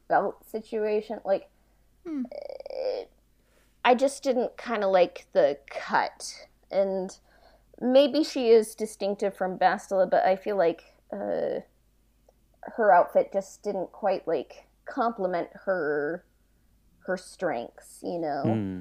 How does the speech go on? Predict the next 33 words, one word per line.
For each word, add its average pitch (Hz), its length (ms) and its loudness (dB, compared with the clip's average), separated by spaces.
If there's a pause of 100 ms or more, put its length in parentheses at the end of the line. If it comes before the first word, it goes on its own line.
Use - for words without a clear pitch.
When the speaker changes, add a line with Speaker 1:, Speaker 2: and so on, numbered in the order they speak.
(140)
Speaker 1:
And - 360 -16 (420)
just 214 180 -4
kinda 208 240 -2
made 175 180 2
her 190 100 0
feel 160 460 2
kinda 170 380 -4
more 156 500 -4 (180)
different - 420 -4 (100)
in 143 180 -8
my 120 160 -12
mind, 135 420 -14 (240)
so. - 400 -14
Speaker 3:
Yeah. 95 260 -2
Speaker 2:
Hmm. 214 200 0 (400)
Speaker 3:
Yeah, 104 200 2
that's - 180 -4
fair. 95 200 2
S-, - 120 -4
um, 120 300 8
so, 123 400 8
<laughs> 151 180 4
so 143 200 8
for 143 160 0
those 165 200 8
of 160 80 6
you 143 80 6
keeping 123 220 4
track 127 240 2
at 101 60 0
home, 117 240 -2
we 107 160 -6
had, 101 360 -8